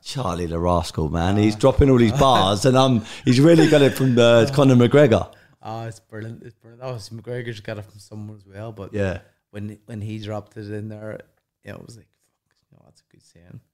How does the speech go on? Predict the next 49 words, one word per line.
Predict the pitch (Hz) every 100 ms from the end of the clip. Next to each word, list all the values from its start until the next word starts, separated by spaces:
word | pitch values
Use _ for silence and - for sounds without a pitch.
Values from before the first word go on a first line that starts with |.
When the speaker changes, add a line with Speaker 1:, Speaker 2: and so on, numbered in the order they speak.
| _
Speaker 1:
Very | 98 95
Speaker 2:
I | 98
Speaker 1:
good. |
Speaker 2:
wish | 117 -
I | 107
had | 98 98
have | 95 _
took | 113 110
it |
on | 95 92
board | 98 107 107
more | 107 113 117 _ _ _ _
instead | 101 104 98
of | 95
just | 98 -
trying | - 98 98
to | 101 95
really | 95 104 _ - _
<clears throat> | _
rush, | 175 131 101 -
rush | 110 113 - 107
my |
work. | 98 104 127 _ _ _
Speaker 1:
Yeah. | 117 107 95 98 95 95
Speaker 2:
Um, | 95 95 92 _ _ _
which | 98 107
I | 92
did | 90 98 110
in | 117
that | 117 113
fight. | 120 123 101
And | 98 104 _ _ _
looking | 127 143 135
back | 98 92
on | 123
it, | 127
the | 110
performance | - _ 113 123 107
itself | - 87 98
was | 87
a | 92
bad | 78 85 80
performance. | _ 92 95 101
It | _
was | 101
just, | 104 _ _ _ _ _ _ _ _ _
it |
was | 104
too | _ 123